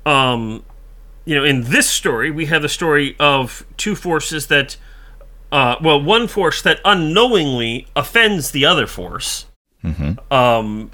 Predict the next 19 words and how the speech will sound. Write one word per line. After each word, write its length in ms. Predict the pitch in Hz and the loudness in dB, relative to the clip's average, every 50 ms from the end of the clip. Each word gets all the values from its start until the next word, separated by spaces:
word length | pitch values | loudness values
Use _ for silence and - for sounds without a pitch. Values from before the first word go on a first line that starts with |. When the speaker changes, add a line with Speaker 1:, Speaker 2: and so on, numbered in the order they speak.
| - - - | -20 -6 -2
Speaker 1:
and 220 | 151 143 139 131 | 0 0 0 2
then 180 | 147 147 143 143 | 0 0 0 0
in 240 | - 135 135 127 120 | -2 -2 -4 -2 -4
response, 680 | 123 117 - - - 214 190 156 127 120 - - - | -4 -6 -6 -2 2 2 2 4 2 0 -4 -8 -8
the, 500 | - 139 131 127 127 123 123 123 117 104 - - - - - | -6 -4 -4 -4 -4 -6 -8 -10 -12 -14 -18 -20 -20 -20 -18
the 200 | 131 139 123 123 | -16 -8 -6 -4
second 420 | 120 - - 202 196 - 147 - - | -4 0 2 2 2 0 -4 -8 -8
force 560 | - 139 123 120 113 113 - - - - - - - - - - - | -8 -4 -2 0 0 0 -2 -4 -8 -10 -12 -14 -20 -20 -20 -12 -4
then 680 | 127 120 143 143 131 127 123 123 120 123 127 123 - - - - - - - - - - - - | 0 2 4 4 4 2 0 -4 -4 -6 -8 -10 -14 -18 -20 -20 -20 -20 -20 -20 -20 -20 -20 -18
probably 560 | - - - 233 311 330 330 226 170 185 196 165 | -12 0 2 2 2 2 2 -4 -4 -2 -2 -2
knowingly 920 | 147 143 135 147 185 220 156 131 117 113 110 113 117 127 170 233 269 - - - - - - | -2 0 2 4 4 4 2 0 -4 -6 -6 -6 -4 -4 -4 -6 -8 -12 -18 -20 -20 -4 -4
offends, 640 | 156 139 - - 170 139 127 185 233 262 247 - - | -2 -2 2 4 4 4 4 2 0 -2 -6 -8 -6
but 200 | - 311 262 175 | -2 0 2 2
also 540 | 202 208 214 208 - - 208 196 180 175 | 4 2 2 0 0 0 0 0 0 0
is 300 | 170 156 143 135 - - | -2 -2 -2 -4 -6 -10
warning, 680 | 131 107 98 107 107 107 104 110 135 185 226 277 247 - - - - - - - | -12 -10 -6 -4 -2 -2 0 0 0 0 0 -2 -8 -12 -14 -20 -20 -20 -10 -8
like, 200 | 113 113 - - | -8 -8 -8 -10
"Hey, 180 | - - 113 107 | -10 -8 -8 -8
guys, 680 | 98 101 92 92 92 110 160 214 277 262 - - - | -6 -4 -4 -2 0 0 0 0 -2 -4 -6 -8 -8